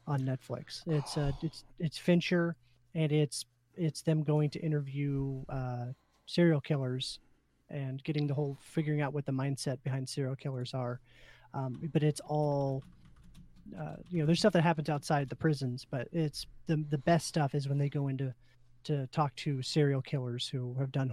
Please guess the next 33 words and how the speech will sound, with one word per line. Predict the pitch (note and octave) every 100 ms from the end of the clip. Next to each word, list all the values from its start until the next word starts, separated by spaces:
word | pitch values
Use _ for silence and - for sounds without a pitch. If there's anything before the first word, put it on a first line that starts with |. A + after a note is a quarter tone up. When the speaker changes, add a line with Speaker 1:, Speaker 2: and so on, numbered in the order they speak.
| -
Speaker 1:
horrible, | E3 D3+ C#3 C#3
terrible | - D3+ D3 C3
things, | B2+ C#3+ C3 C3 - - - _ _
and | D3
they're | C#3
just | C#3 D#3+
like, | D#3
"Oh | A3 G3 -
yeah, | G#3 G3 - - - _
so | - F#3
I, |
you | F#3+ F3
know, |
I | D#3+
killed | E3 F#3 E3+
this | D#3
person | - D#3+ - D3
this | C#3 -
way, | C#3+ C3+ C3+
and | B2+
I, | C3+ -
I, | D3 C#3 C3+ _ -
you | D3
know, | C3
took | E3 -
the | -
saw | D#3 C3 C#3 C3+
and | C3
I |
did | C3 C3
this," | B2 B2 B2+ -
and, | B2 - - - - -
uh, | C3+ C#3